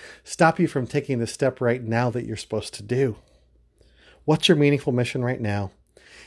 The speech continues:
And then how will the people that come along with you know what matters and that they matter?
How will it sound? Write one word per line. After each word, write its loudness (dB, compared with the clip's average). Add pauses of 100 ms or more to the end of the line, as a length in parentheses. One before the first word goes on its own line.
And 6
then 8
how 2
will 4
the 0
people 0
that -4
come 0
along 4
with 0
you 6 (280)
know 4
what 6
matters 0 (520)
and 0
that -2
they 0
matter? -10